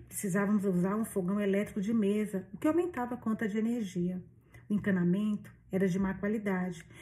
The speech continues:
então as privadas não davam descarga. Na verdade, não me lembro de ter privadas funcionando no nosso apartamento. Fiquei muito habilidosa em encher um balde e despejá-lo na privada para dar descarga.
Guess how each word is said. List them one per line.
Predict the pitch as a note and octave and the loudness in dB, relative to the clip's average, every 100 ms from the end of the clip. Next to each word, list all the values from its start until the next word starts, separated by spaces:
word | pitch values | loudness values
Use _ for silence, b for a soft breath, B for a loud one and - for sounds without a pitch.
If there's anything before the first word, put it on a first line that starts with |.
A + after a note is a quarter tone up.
| B | B
então | A3 A#3+ | -4 0
as | C4+ | 0
privadas | - A3 F#3 A#3 A3+ G3+ | 2 0 2 -2 -2 -2
não | F#3+ G#3 D#4 | 0 2 2
davam | C#4+ F#3 F3+ | 0 0 -2
descarga. | E3 - F3+ E3 D#3+ F3+ F3 - B B B | -4 -8 -6 -4 -4 -4 -8 -12 B B B
Na | - | -2
verdade, | F#3+ F#3 E3+ G#3+ A3 G3 - - | 2 4 2 0 -2 -6 -10 -10
não | G#3+ A3+ D#4+ | 2 4 4
me | G#4 | 4
lembro | E4 A#3 G3 | 4 4 2
de | F#3+ | -2
ter | - G3 | -2 -2
privadas | E3+ F#3+ G3 F#3 | 0 0 2 0
funcionando | F#3+ G#3 G3+ G3 G3+ A#3 | 0 -2 0 0 0 0
no | D4 | 2
nosso | D4+ B3+ C4 | 2 -2 -6
apartamento. | - B3 D4+ E4+ G#3+ F3 F3 - - - B B B | -10 -8 -2 0 2 0 -2 -8 -20 -20 B B B
Fiquei | G3 - | -4 4
muito | F3+ F3+ A3 | 8 8 6
habilidosa | G#3 G3 F3+ F#3 G#3 F#3+ | 4 4 4 4 4 4
em | |
encher | F3+ G#3 F#3+ | 2 2 4
um | F3 | 4
balde | D#3+ G#3+ G3 | 4 2 0
e | F3+ | 0
despejá-lo | G3 - A3 F#3+ G3 | -2 0 2 2 0
na | G3+ G#3+ | 0 -2
privada | - A3 G3+ A3+ | -2 -2 0 0
para | - F3+ | -2 -2
dar | F3+ | -2
descarga. | F3 - F3+ F3 E3 F3 | -4 -6 -4 -2 -2 -4